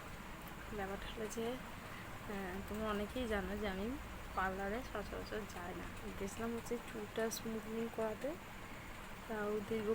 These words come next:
পাঁচ ছ বছর ধরে ভেবে, ভেবে, ভেবে, ভেবে এটা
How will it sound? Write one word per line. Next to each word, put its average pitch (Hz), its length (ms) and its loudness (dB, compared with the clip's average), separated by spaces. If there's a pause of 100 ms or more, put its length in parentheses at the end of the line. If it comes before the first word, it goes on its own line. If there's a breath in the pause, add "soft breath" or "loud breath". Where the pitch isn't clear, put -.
পাঁচ 208 220 4
ছ - 80 -4
বছর 214 280 0
ধরে 226 140 6
ভেবে, 214 300 6
ভেবে, 220 320 4
ভেবে, 214 240 2
ভেবে 233 260 0 (1300)
এটা 214 140 -2